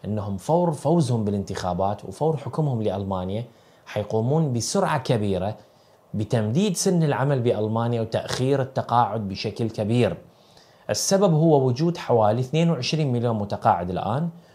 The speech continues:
هم مرشحين ليكونوا ثلاثين مليون متقاعد خلال سنين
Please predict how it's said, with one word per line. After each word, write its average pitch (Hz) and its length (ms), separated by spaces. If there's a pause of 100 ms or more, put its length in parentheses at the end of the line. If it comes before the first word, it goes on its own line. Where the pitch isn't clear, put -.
(240)
هم 180 160
مرشحين 147 540
ليكونوا 135 540
ثلاثين 120 580
مليون 110 400
متقاعد 101 720 (420)
خلال 107 380
سنين 101 520